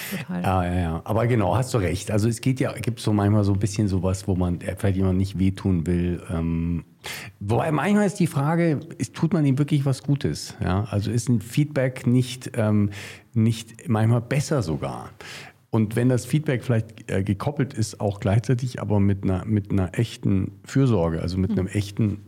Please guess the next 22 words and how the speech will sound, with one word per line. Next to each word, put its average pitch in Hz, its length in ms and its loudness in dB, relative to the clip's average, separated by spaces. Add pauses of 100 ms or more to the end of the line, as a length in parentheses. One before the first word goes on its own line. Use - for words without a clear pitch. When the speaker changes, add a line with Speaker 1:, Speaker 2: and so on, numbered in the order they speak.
(100)
Speaker 2:
Beziehung 113 580 2
auch, 90 460 -2 (180)
ist 98 140 -8
es 104 100 -4
manchmal 110 300 2
sogar, 92 240 -2
glaub 92 200 -8
ich, 98 120 -8
gut. - 320 -10 (420)
Speaker 1:
Also 214 120 0
Speaker 2:
Ja. 190 80 0
Speaker 1:
gerade 196 240 -2
unter 226 160 0
Freunden 208 400 0
finde 196 140 2
ich 180 60 -6
sogar 185 220 -2
ganz 190 240 -2
wichtig. - 480 -4
Und 208 140 0
ich - 100 -8
finde, 202 300 -4